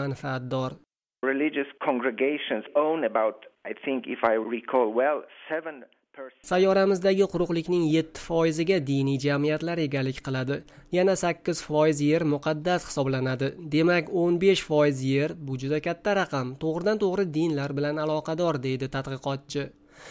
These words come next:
Speaker 1: Shvetsiya qishloq xo'jaligi tadqiqotlari universitetining yana bir professori Margarzata Blixoska ham tadqiqot mualliflaridan biri. Uning yozishicha, tabiatga nisbatan odamlarning ma'naviy munosabatini o'zgartiradigan strategiyalarga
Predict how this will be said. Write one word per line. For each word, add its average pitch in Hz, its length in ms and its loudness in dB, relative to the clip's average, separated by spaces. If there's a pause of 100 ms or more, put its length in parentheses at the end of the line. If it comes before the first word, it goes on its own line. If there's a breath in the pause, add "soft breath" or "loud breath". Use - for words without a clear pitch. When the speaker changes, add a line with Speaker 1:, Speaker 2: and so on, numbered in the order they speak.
(160 loud breath)
Speaker 1:
Shvetsiya 190 400 4
qishloq 180 320 2
xo'jaligi 170 480 2
tadqiqotlari 156 720 0
universitetining 147 800 0
yana 131 240 -2
bir 139 120 -4
professori 143 800 -4
Margarzata 139 800 -2
Blixoska 156 680 -2
ham 185 180 -2
tadqiqot 160 640 -4
mualliflaridan 135 720 -2
biri. 135 160 -2 (580 loud breath)
Uning 185 220 6
yozishicha, 170 640 4
tabiatga 151 460 2
nisbatan 151 420 0
odamlarning 139 680 0
ma'naviy 160 500 2
munosabatini 165 680 2
o'zgartiradigan 139 800 -2
strategiyalarga 139 880 -2